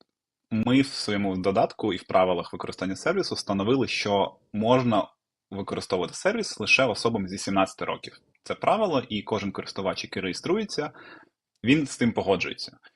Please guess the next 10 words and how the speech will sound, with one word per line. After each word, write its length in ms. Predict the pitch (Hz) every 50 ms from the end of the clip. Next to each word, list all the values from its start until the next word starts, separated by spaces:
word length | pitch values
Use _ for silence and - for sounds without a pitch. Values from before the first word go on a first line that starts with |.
| _ _ _ _ -
Якщо 420 | 110 - - - - 139 127 107
ж 120 | - -
користувачу 640 | - - 95 98 - - - 92 98 98 - - 104 95
менше 400 | 92 87 82 87 90 - - 110
вісімнадцяти 540 | 123 123 - 139 139 139 139 - - -
років, 300 | 139 143 147 - 147 143 - _ _ _
це 200 | - - 123 139
пряме 320 | 135 - 98 95 95 101
порушення 480 | 98 - 92 - 98 - - 95 90 85
правил. 440 | - - 87 78 80 - - -